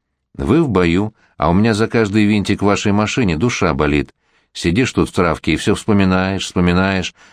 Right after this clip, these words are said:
болтик там проверил ли, гаечку подтянул ли, шплинтик разогнул ли, тандырчик переместил ли. Ведь механик к своему сердцу так не прислушивается, как к мотору, когда его лётчик на взлёт идёт. Довольно?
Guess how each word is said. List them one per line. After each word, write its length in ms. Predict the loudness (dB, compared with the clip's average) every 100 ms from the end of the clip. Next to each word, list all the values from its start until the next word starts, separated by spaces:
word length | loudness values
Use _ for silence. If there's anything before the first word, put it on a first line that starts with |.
| -10
болтик 500 | -2 0 0 0 -2
там 200 | 0 0
проверил 480 | 2 0 2 0 0
ли, 220 | -2 -6 _ _ -8
гаечку 540 | -2 0 0 -2 -2
подтянул 560 | 0 0 0 0 2 0
ли, 240 | 0 -4 -8 _ _
шплинтик 680 | -10 0 2 2 0 -2 0
разогнул 560 | 0 0 0 0 0
ли, 220 | -2 -4 -8 _ _ _ _ _ _ _ -4
тандырчик 680 | 0 2 2 0 0 -4 0
переместил 580 | 2 4 2 0 0 0
ли. 220 | 0 -4 _ _ _ _ _ _ _ _ _ _ _ _ -2
Ведь 200 | 0 2
механик 440 | 0 2 0 0
к 20 |
своему 300 | 0 2 2
сердцу 420 | 0 -2 -2 -2
так 220 | -2 0 0
не 100 | 0
прислушивается, 800 | 2 0 0 0 2 0 0 -2
как 220 | -2 0
к 40 |
мотору, 560 | 2 2 2 2 0 -4 _ _
когда 280 | -4 0 2
его 160 | 2 2
лётчик 400 | 0 -2 -4 -2
на 100 | 0
взлёт 320 | 2 0 0
идёт. 340 | 0 0 -2 _ _ _
Довольно? 640 | -4 0 0 0 -2 -4